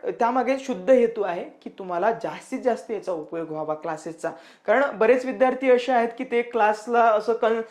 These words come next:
कन्सिडर करतात की "नाही गया मैं भाई, तो भी चल जाता, अ, ऐसा नहीं चलेगा भाई, ठीक है, आपको आना ही पडेगा, याही लागेल आणि इथे क्लास करावंच लागेल." ठीक आहे, गरज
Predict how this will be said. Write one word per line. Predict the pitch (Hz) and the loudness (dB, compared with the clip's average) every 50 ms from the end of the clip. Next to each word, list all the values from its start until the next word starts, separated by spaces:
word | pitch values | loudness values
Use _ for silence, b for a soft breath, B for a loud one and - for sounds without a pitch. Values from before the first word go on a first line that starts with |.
| B B - | B B 6
कन्सिडर | 254 262 262 247 302 285 294 294 | 6 6 6 6 4 6 6 6
करतात | 285 277 202 175 - 170 160 | 6 4 2 2 2 0 -2
की | 160 - - 202 202 208 202 | -2 -4 -6 -6 -6 -6 -6
"नाही | 190 196 208 220 | -4 -2 -2 0
गया | 214 220 214 214 | 2 4 4 4
मैं | 220 220 220 226 | 2 0 0 2
भाई, | 202 208 220 214 | 2 2 2 0
तो | - - 202 | 0 0 0
भी | 190 214 220 | 0 0 0
चल | - 208 190 185 | 0 2 2 4
जाता, | 190 196 190 - 220 - B B B B B - | 4 2 2 2 2 0 B B B B B 0
अ, | |
ऐसा | - 185 196 190 214 208 208 226 220 | 2 4 6 6 4 4 2 0 -2
नहीं | 196 185 180 | -2 -4 -4
चलेगा | 175 156 147 151 147 151 | -4 -6 -6 -6 -6 -6
भाई, | 156 160 | -6 -8
ठीक | 147 - - 190 262 | -10 -10 -4 0 0
है, | 277 277 B B B B - | 0 0 B B B B 0
आपको | 170 190 - - - 240 | 0 0 0 0 2 2
आना | 214 180 196 220 | 4 4 4 2
ही | 240 | 4
पडेगा, | 240 240 233 233 226 247 262 262 - 180 170 | 6 6 6 6 6 4 2 2 -2 -6 -8
याही | 160 147 165 196 233 254 247 | -6 -4 -2 2 4 4 6
लागेल | 247 240 226 262 269 B B B B B - | 6 6 6 4 4 B B B B B -4
आणि | - 180 214 240 - | -2 -2 -2 -2 -4
इथे | 214 - - 254 | -4 -2 -2 0
क्लास | 254 226 208 214 208 - | 2 4 4 2 2 0
करावंच | - 202 185 185 202 240 254 247 247 | 0 2 4 4 6 6 4 2 0
लागेल." | 202 151 139 143 139 139 - | -4 -8 -8 -10 -12 -12 -6
ठीक | - - | 0 2
आहे, | 220 254 262 B B B B - 160 151 147 | 2 2 0 B B B B -20 -18 -2 2
गरज | 185 202 226 254 277 277 | 4 6 6 6 6 4